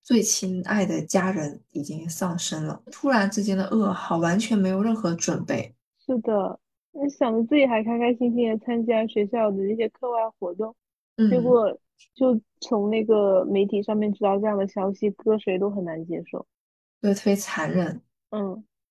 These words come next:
Speaker 1: 这个警察在搜查整个现场的时候，女婿谢连兵呢，他也没有停着，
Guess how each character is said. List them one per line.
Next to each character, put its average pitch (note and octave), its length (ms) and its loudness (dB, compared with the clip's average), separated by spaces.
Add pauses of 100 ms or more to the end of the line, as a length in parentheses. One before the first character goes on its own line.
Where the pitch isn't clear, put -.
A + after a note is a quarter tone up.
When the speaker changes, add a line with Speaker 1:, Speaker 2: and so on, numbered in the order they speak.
Speaker 1:
这 D4 120 2
个 D4+ 140 4
警 E3+ 300 -2
察 E3 340 -4
在 G#3+ 540 0 (180)
搜 A#3 260 2
查 F#3 220 -2
整 E3+ 180 -2
个 F3 100 -2
现 A#3 220 0
场 F#3+ 180 -2
的 E3 80 -2
时 F#3 140 -2
候， D#3+ 220 0 (420)
女 F#3 180 4
婿 A#3 260 0
谢 B3 260 0
连 F3 260 -4
兵 G#3+ 260 0
呢， A3 260 0 (180)
他 - 140 0
也 A3+ 80 6
没 F#3 100 4
有 F#3 140 2
停 D#3 340 -6
着， F3+ 260 0